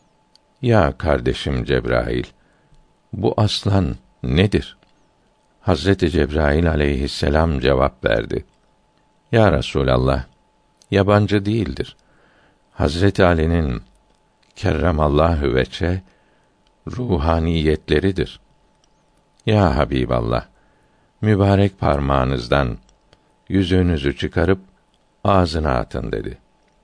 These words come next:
Hazreti Fahri Alem sallallahu teala aleyhi ve sellem yüzüğü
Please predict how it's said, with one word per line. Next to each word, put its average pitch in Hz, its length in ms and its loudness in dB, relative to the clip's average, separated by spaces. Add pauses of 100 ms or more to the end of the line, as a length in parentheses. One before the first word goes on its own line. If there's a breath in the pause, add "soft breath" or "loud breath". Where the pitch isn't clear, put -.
(1400)
Hazreti 113 480 0
Fahri 78 400 0
Alem 71 580 0 (520)
sallallahu 78 800 2
teala 64 440 0
aleyhi 65 400 0
ve 57 100 -2
sellem 65 560 0 (880 soft breath)
yüzüğü 98 600 2